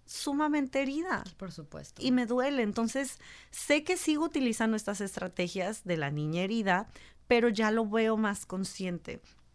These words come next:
Speaker 1: Y entonces me permito, eh, tomarme el tiempo que sea necesario para sanarlo y para decir, "Ahorita no puedo con esto, pero lo voy a ir sanando y transmutando hasta que lo pueda aceptar". Entonces, creo que eso es bonito, ¿no? Empezar a ver el proceso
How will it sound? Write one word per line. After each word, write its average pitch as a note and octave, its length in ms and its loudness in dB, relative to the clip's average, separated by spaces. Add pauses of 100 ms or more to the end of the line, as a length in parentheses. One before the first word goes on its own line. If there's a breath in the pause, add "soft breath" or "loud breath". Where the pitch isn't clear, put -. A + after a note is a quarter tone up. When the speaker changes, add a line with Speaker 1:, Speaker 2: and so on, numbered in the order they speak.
(340)
Speaker 1:
Y A3+ 100 -2
entonces G#3+ 440 -2
me B3 140 4
permito, A3+ 800 0 (420 loud breath)
eh, G3 520 -2
tomarme G3+ 400 2
el G#3+ 120 -2
tiempo A3 320 -2
que G#3 100 -6
sea F#3+ 140 -4
necesario F#3+ 500 -4
para F#3+ 260 -8
sanarlo E3+ 500 -4
y - 40 -6
para F3+ 160 -4
decir, F#3+ 260 -2
"Ahorita A3 520 2 (400 loud breath)
no A3 240 0
puedo B3 400 2
con A3 180 0
esto, G3 420 -6
pero G3 200 -2
lo G3 100 0
voy A3 180 0
a C#4 40 -2
ir D4+ 80 -4
sanando G#3 500 0
y G#3+ 60 -4
transmutando G3 680 -6
hasta G3 260 -6
que G3 120 -6
lo F#3+ 160 -2
pueda G3+ 480 -2
aceptar". F3+ 640 -6 (340 loud breath)
Entonces, A3+ 560 -2
creo A#3+ 180 0
que B3+ 100 -6
eso B3+ 120 -4
es A3+ 80 -2
bonito, G#3 400 -4
¿no? F3+ 120 -2
Empezar G#3 380 -2
a G3 40 0
ver G#3+ 120 -2
el A3 120 -2
proceso G3 680 -4